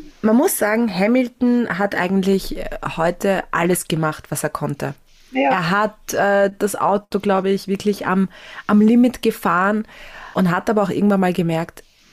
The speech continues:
Speaker 1: er kann nicht schneller, ja. Da ist Red Bull einfach überlegen.
Speaker 2: Ja.
Speaker 1: Und die waren einfach schneller und, und zumindest war er halt auf P zwei. Und ich hätte halt Bottas, wie wir schon gesprochen haben, einen Sieg sehr gegönnt.
Speaker 2: Mhm.
Speaker 1: Ähm, vor allem, weil es einfach seine letzte Saison bei Mercedes ist.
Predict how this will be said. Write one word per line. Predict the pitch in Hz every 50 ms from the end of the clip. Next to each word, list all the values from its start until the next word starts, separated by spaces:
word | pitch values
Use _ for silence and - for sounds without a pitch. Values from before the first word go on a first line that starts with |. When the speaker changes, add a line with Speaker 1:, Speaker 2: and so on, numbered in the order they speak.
| _ _
Speaker 1:
er | - 165 - -
kann | - - - 175 220 269 269
nicht | 202 156 - - -
schneller, | - - 165 147 147 147 143 143
ja. | 147 151 170
Da | 180 -
ist | - - 233 - - 190
Red | 190 180 - -
Bull | - 196 220 254 320 320 - - - - - -
einfach | - 175 175 190 190 -
überlegen. | 214 202 220 220 226 220 190 160 156 - _ - - - - - -
Speaker 2:
Ja. | - 240 240
Speaker 1:
Und | 240 -
die | - 175
waren | 165 175 196 208
einfach | - 220 - 214 214
schneller | - - 202 196 196 196 196 190 190 190 -
und, | - 175 175 175 175 180 180 -
und | - 165 175 175 175 175 180 -
zumindest | - - 190 190 196 208 202 - -
war | - 175 175
er | 185 196
halt | 190 170 - 170
auf | 175 -
P | - 185 170
zwei. | - - - 147 151 170 220 254 - _ - - - - - - - - - -
Und | - 190
ich | 196 190
hätte | 208 208 214
halt | 175 - -
Bottas, | 160 170 - - 196 196 -
wie | 190 196
wir | 180 175
schon | - 180 170
gesprochen | 170 165 - - 170 160 - 175 165
haben, | 160 165 160
einen | - - 151 151 165
Sieg | - - 185 175 - - - - - _ _ _ _ _ _ -
sehr | - - - 208 190 196
gegönnt. | - 196 - - 185 170 170 185 185 - - - _ _ - -
Speaker 2:
Mhm. | 294 233 220 220 220 226 196 - - _ - _ _ _ -
Speaker 1:
Ähm, | 175 170 170 170 170 170 170 170 175
vor | - 185 -
allem, | - 190 220 214 208
weil | 190 180
es | 180 -
einfach | - 170 - 175
seine | - 190 175 175
letzte | 170 165 160 - - - 185
Saison | 175 170 - - 160 160 165 165
bei | - 156 151
Mercedes | 151 147 147 - - 147 147 147 143 - -
ist. | 143 143 143 143 147 147 - - - -